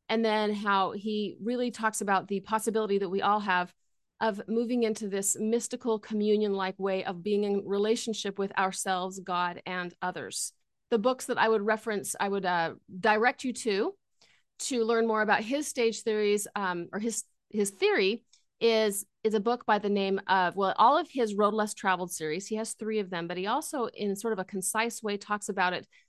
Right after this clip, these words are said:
in his book called A Different Drum. Okay, and then we're gonna move on to another stage theorist who's actually really, in the last few years, has become a, a much bigger name. His name is Brian McLaren,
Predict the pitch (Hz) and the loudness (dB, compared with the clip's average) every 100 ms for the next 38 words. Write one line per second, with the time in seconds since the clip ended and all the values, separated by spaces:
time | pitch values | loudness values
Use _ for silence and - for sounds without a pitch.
0 | _ - 233 226 220 214 226 196 208 196 | _ -4 0 0 0 -2 -2 0 -2 -2
1 | - - 208 190 185 180 - _ _ - | -8 -8 0 2 2 0 -12 _ _ -4
2 | 190 202 202 175 175 160 95 - _ _ | 0 0 -2 -6 -2 -2 -2 -10 _ _
3 | _ _ _ _ - 247 240 233 269 330 | _ _ _ _ -4 -2 0 2 2 2
4 | 403 415 370 277 247 240 - 220 214 247 | 2 2 2 4 2 2 0 0 2 2
5 | 294 339 - - 240 226 - 208 202 208 | 2 0 -4 -2 2 2 0 -2 0 -2
6 | - 208 - 285 381 - 254 226 190 226 | -6 -8 -4 -4 -4 -2 0 0 0 -2
7 | 359 370 214 196 - _ _ - 254 247 | 0 0 0 -4 -10 _ _ -2 2 6
8 | 254 277 - 247 226 226 254 220 214 190 | 4 4 -2 -2 0 2 2 2 -2 -6
9 | 208 233 220 - 202 185 202 220 - - | -4 -2 -2 -2 -2 -2 0 0 0 -2
10 | 208 208 190 185 196 254 302 277 208 202 | 0 0 0 -2 -4 -4 -4 -2 -2 -2
11 | 233 202 185 190 185 202 285 285 - 277 | -4 -4 -4 -2 0 2 0 -4 -6 -2
12 | 214 226 | -2 -2